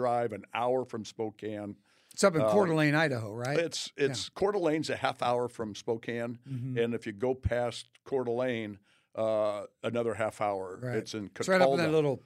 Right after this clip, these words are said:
Speaker 2: Idaho
Speaker 1: in
Speaker 2: peninsula
Speaker 1: Catalpa.
Speaker 2: that
Speaker 1: Yeah, but
Speaker 2: sticks
Speaker 1: it,
Speaker 2: up
Speaker 1: it,
Speaker 2: into
Speaker 1: it is a
Speaker 2: Canada.
Speaker 1: beautiful piece of
Speaker 2: Yeah.
Speaker 1: property. We got, I think, three miles of the Coeur d'Alene River run right through
Speaker 2: Nice.
Speaker 1: it, and it's, it's, it's fun, but there's
Speaker 2: Yeah.
Speaker 1: really not much for me to do out there.
Speaker 2: Yeah.
Speaker 1: You know, you go fishing once in a while. Uh, my kids,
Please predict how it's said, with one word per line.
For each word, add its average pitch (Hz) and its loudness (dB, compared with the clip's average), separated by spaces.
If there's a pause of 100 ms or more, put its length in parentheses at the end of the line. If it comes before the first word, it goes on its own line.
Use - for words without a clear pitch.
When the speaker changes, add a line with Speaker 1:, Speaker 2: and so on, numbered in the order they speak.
(100)
Speaker 2:
Idaho 160 6
Speaker 1:
in 139 6
Speaker 2:
peninsula 147 2
Speaker 1:
Catalpa. 107 -12
Speaker 2:
that 110 -12
Speaker 1:
Yeah, 113 2
but 120 2
Speaker 2:
sticks - 4
Speaker 1:
it, 139 2
Speaker 2:
up 139 -2
Speaker 1:
it, 196 4
Speaker 2:
into 120 0
Speaker 1:
it 180 2
is 170 0
a 131 0
Speaker 2:
Canada. - -2
Speaker 1:
beautiful 123 -2 (140)
piece 131 -6
of 107 -8
Speaker 2:
Yeah. 110 2
Speaker 1:
property. 113 -4
We 107 -6
got, 120 0 (520)
I - -6
think, 196 -4
three 151 0
miles 135 2
of 113 -4
the 104 -6
Coeur 120 -6
d'Alene 117 -4
River 117 -4
run 107 -6
right 110 -8
through 113 -4
Speaker 2:
Nice. 131 0
Speaker 1:
it, - -20 (140)
and 120 -2
it's, 151 -2
it's, - -6
it's 120 -6
fun, 160 -2
but 156 -4
there's 147 -4
Speaker 2:
Yeah. 156 -6
Speaker 1:
really 190 -2
not 143 -4
much 160 -6
for 151 -4
me 165 -4
to 156 -6
do 170 -2
out - -10
there. 92 -12
Speaker 2:
Yeah. 113 -20 (120)
Speaker 1:
You 143 -6
know, 143 -6
you 147 -6
go 135 0
fishing 127 -6
once 117 -8
in 117 -8
a 110 -6
while. 107 -4 (480)
Uh, 104 -2
my 117 -2
kids, 107 -6